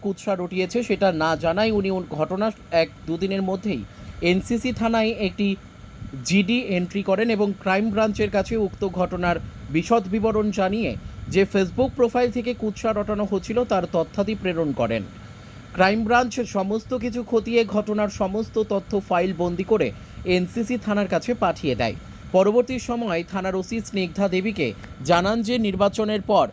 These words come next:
মামলাটি নিয়ে তদন্ত করবে পুলিশ, কিন্তু প্রায় এক মাস অতিক্রান্ত হতে চললেও নির্বাচন শেষ হয়েছে,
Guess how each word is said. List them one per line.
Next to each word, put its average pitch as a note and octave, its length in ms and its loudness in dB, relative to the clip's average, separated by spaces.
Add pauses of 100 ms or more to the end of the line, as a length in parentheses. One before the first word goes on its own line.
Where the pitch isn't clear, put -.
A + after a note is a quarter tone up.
(380)
মামলাটি F#3+ 580 2
নিয়ে A3+ 200 0
তদন্ত F#3+ 380 -2
করবে F3+ 340 -2
পুলিশ, F3 480 -2
কিন্তু D3+ 240 -2
প্রায় E3+ 300 4
এক E3 240 4
মাস G3 380 -4
অতিক্রান্ত F#3+ 540 -4
হতে F#3+ 280 0
চললেও G3+ 400 2 (340)
নির্বাচন G3+ 580 2
শেষ G3+ 320 -2
হয়েছে, B2+ 400 -4